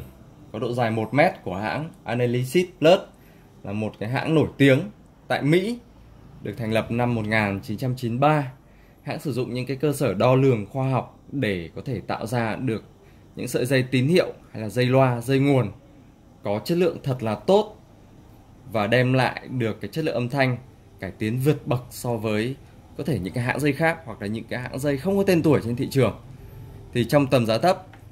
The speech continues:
Thiên Hà Audio luôn khuyến cáo quý khách là lựa chọn những cái thương hiệu có đạt được những cái độ tin cậy như vậy,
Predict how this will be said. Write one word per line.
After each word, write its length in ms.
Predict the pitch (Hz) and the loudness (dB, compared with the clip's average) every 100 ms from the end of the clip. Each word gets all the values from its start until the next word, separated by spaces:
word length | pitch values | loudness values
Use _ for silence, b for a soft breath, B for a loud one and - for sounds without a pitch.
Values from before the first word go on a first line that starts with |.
| - | -8
Thiên 140 | 135 | -4
Hà 60 | 127 | -2
Audio 380 | 113 127 127 | -2 0 0
luôn 360 | 123 135 151 143 127 - | 2 2 4 2 -4 -8
khuyến 120 | 113 | -4
cáo 300 | 110 110 113 | 0 0 -2
quý 120 | 120 107 | -6 -4
khách 280 | 160 165 | -4 -4
là 300 | 123 101 90 92 | -6 -6 -6 -8
lựa 140 | 107 | -6
chọn 260 | 98 139 - | -2 -2 -2
những 80 | 101 | -4
cái 100 | 120 | -4
thương 140 | 131 | 0
hiệu 220 | 135 143 - B B B B - | 2 2 -2 B B B B -6
có 140 | 107 | -2
đạt 300 | 131 127 - | 2 0 -2
được 80 | 104 - | -10 -10
những 120 | 87 | -4
cái 60 | |
độ 140 | 147 113 | -2 0
tin 180 | 160 143 | 2 2
cậy 220 | 175 170 | 4 2
như 120 | 101 | 0
vậy, 160 | 127 135 | -4 -6